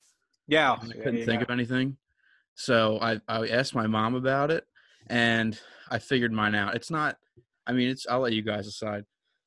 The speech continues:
Speaker 2: So my first day of kindergarten, I brought a peanut butter and jelly sandwich for lunch. I went into the cafeteria for the first time. It's my first time in a school cafeteria. And the smell in there, it smelled, I think it was hot dogs that day. And they would, like,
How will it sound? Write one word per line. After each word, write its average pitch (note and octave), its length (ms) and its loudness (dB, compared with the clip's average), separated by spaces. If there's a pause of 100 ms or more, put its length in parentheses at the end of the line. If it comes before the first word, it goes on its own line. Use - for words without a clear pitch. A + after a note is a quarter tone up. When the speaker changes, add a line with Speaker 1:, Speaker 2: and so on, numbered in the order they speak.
(280)
Speaker 2:
So C3 240 2
my B2 160 0
first D3 320 -2
day D3 160 2
of C3 80 -4
kindergarten, A2+ 640 0
I A2+ 160 -2
brought A#2 240 0
a G#2+ 40 -2
peanut B2 320 -4
butter A#2 220 0
and A2+ 140 -4
jelly G#2+ 240 -4
sandwich G#2 500 -8
for A2+ 80 -8
lunch. G#2 400 -10 (880)
I A#2 80 -2
went A#2+ 280 0
into C#3+ 180 -4
the B2 80 -2
cafeteria A#2 640 -2
for A#2 100 -10
the A2 80 -8
first A2+ 380 -6
time. A2+ 200 -2
It's G#2 140 -8
my A2 100 -2
first B2 300 -4
time A#2 260 -2
in G#2+ 80 -4
a G#2 40 -8
school G#2+ 240 -8
cafeteria. A2+ 760 -6 (680)
And A#2+ 140 0
the A2+ 80 -4
smell A2+ 440 -2
in C3 100 -4
there, C#3+ 240 -2
it B2+ 160 -6
smelled, A#2 560 -4 (120)
I A#2+ 80 -6
think D3 280 -4
it - 20 -4
was B2+ 160 -4
hot B2 320 -6
dogs A2 280 -8
that G#2 200 -4
day. G#2+ 340 -6
And A2 140 -6
they A2 60 0
would, A2+ 160 -4
like, A#2+ 160 -4